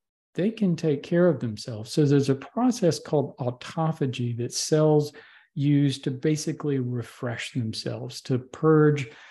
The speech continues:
uh, worn out proteins and recycle contents and,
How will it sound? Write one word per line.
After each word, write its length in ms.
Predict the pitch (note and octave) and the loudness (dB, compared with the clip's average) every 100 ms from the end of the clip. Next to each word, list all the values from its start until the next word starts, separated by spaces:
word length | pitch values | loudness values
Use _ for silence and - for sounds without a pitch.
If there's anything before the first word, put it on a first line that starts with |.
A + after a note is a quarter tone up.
| - - | -20 -4
uh, 300 | C3 A#2+ A#2+ | 0 0 2
worn 300 | B2+ D3 D3+ | 2 2 2
out 320 | D3 D3 D3 | 2 0 -2
proteins 840 | - D3 C#3 C3+ D3 C#3 C3+ C3+ B2 | -4 0 0 -2 -4 -2 -2 -4 -4
and 260 | A2+ A#2 | -8 -6
recycle 920 | B2+ C#3+ C#3+ D3+ C#3 C3+ C#3+ C3 B2+ B2+ _ _ - | -2 -2 -2 -2 -4 -4 -6 -4 -4 -8 _ _ -10
contents 720 | D3 C#3+ C#3 - C#3 C3+ B2+ | -4 -4 -4 -4 -4 -4 -6
and, 340 | G3+ C#3 B2+ | -8 -4 -4